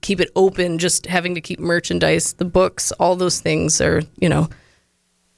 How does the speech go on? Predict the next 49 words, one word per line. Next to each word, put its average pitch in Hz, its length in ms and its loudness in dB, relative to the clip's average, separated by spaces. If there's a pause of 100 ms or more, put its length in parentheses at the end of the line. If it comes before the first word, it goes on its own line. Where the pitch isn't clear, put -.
things 170 260 2
that 165 200 2
y-, 170 160 -14
you 190 100 2
may 180 160 4
not 160 200 0
prepare 139 380 0
for. 110 340 -2 (400)
And 156 400 2 (220)
different - 300 0
people 175 320 0
came 170 320 -2
from 156 380 -4 (300)
all 180 280 4
over 175 240 0
to - 120 -4
give 170 320 0
me 170 140 2
things - 380 -2
for 147 140 0
this 123 180 0
store. 120 560 0 (120)
And 170 140 4
that's 170 200 2
another 170 320 2
thing - 280 -2
that, - 220 -2
that - 380 0
adds 165 360 0
to 165 120 -2
the 151 120 0
magic. 156 500 0
If 165 120 -6
you've 151 80 2
ever 147 160 4
been 151 180 2
in 143 80 2
Serendipitous, - 720 0
it 165 60 0
has 160 160 2
a - 40 -2
special, - 380 -2
like, 143 220 0
magical, 139 640 0
it's - 100 -4
a 185 40 4
high 170 180 2
energy 156 380 -4
field. 107 360 -6